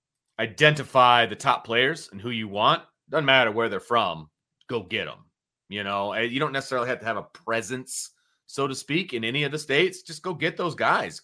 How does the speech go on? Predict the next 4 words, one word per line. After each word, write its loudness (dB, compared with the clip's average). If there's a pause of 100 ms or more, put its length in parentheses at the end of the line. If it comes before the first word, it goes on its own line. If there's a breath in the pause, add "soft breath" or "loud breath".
(100)
you -14
know. -4 (340)
But 6 (400)
obviously, 4